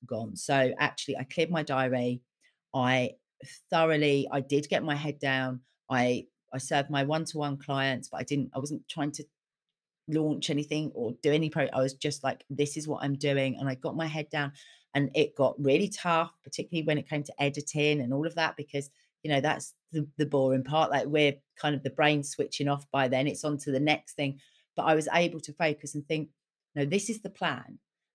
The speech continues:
And actually, if you, if you focus on this now, you know, you're gonna be an author in,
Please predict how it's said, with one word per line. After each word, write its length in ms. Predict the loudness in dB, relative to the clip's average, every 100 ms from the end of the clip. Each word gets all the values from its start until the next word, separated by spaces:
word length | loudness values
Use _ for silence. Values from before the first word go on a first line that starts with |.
| 0
And 120 | 2
actually, 720 | 2 -2 -2 2 4 2 -2 _ _ _ -12
if 140 | -8
you, 80 | -8 -6 -6
if 220 | -6 -2
you 320 | 0 0 -2
focus 460 | 0 0 0 -2 -6
on 100 | -6
this 160 | -4
now, 420 | 0 0 0 -4 -10 -20 _
you 100 | -4
know, 80 | -2
you're 140 | -2 -2
gonna 140 | -2
be 140 | 0
an 80 | 2
author 400 | 2 0 0 2
in, 380 | 4 4 0